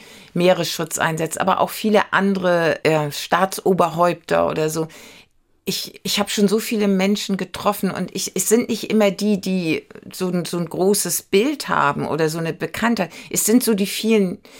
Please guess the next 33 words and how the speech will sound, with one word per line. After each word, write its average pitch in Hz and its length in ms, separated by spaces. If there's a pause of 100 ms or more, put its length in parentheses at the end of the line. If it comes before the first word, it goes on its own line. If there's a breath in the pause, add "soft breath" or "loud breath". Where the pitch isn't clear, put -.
(160 loud breath)
vielen 233 280
Menschen, 208 380
die 196 120
sich 190 200
so 196 100
im 190 120
Verborgenen 180 720
dafür 131 400
einsetzen. 135 560
Und 160 220
die 196 100
haben 196 140
genauso 180 360
eine 190 200
Wertschätzung 190 640
verdient, 180 440 (380 loud breath)
wie 196 240
eben 190 240
die, 190 160
die 185 140
in 180 100
der 185 140
Öffentlichkeit 139 600
stehen. 143 260
Weil 151 160 (240)
ohne 208 260
die 202 340
würde 190 360
das, - 500
das - 300
auch - 160
nicht - 160
funktionieren. 180 640